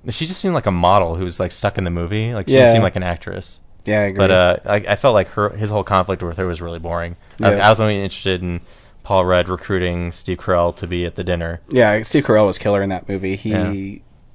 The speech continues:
Speaker 2: was really bizarre, but, you know, right up Steve Carell's alley. Like, he's turned into, I actually read a pool, a poll that he's the most likable comedic actor right now.
Speaker 1: Is he?
Speaker 2: And, like, one of the most likable actors in Hollywood.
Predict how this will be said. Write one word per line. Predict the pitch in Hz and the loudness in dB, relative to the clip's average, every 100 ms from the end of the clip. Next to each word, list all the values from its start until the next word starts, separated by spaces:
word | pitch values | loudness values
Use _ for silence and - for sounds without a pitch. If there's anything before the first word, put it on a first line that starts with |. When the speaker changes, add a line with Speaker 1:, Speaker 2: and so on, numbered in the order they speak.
| - | -10
Speaker 2:
was | 120 107 | -6 0
really | 127 107 | 2 2
bizarre, | 98 98 101 107 101 | 0 2 2 2 2
but, | 98 90 110 | -4 -8 -8
you | 110 | -4
know, | 107 101 107 | -2 -4 -2
right | 123 139 | 2 4
up | 101 | 2
Steve | 123 104 | -2 -4
Carell's | - 98 92 90 - - - | -2 -2 -2 -4 -8 -12 -8
alley. | 85 85 87 - - - - - | -6 -6 -10 -14 -18 -20 -20 -6
Like, | 117 | 0
he's | 101 - | 2 2
turned | - 139 | 4 6
into, | 127 123 117 107 101 98 - - - - - _ _ _ - - - | 6 4 0 0 -2 -4 -12 -20 -20 -20 -20 _ _ _ -20 -20 -6
I | - - 160 | -4 6 6
actually | 156 147 | 6 4
read | 127 131 | 8 8
a | 123 | 6
pool, | - - 156 127 - | 2 2 4 4 2
a | 101 | 0
poll | - - 131 104 | 0 0 0 2
that | 107 104 | 0 0
he's | 120 113 - | -2 -2 0
the | 110 | 0
most | 110 113 110 - | 2 2 2 0
likable | 110 110 117 110 104 104 | 2 2 2 2 2 0
comedic | - 113 107 98 | -2 -2 -2 0
actor | 107 117 92 | 0 0 -4
right | 87 85 | -4 -8
now. | 90 87 98 - | -10 -12 -12 -10
Speaker 1:
Is | 101 101 | -6 -4
he? | 120 - | -6 -6
Speaker 2:
And, | 110 110 | -4 -2
like, | 110 113 | 0 0
one | |
of | 107 | 0
the | |
most | 104 - | 0 0
likable | 104 104 90 | 0 0 -2
actors | 98 - 101 98 | -2 -4 -4 -4
in | 90 98 | -6 -2
Hollywood. | 101 95 92 98 | -2 -2 -4 -10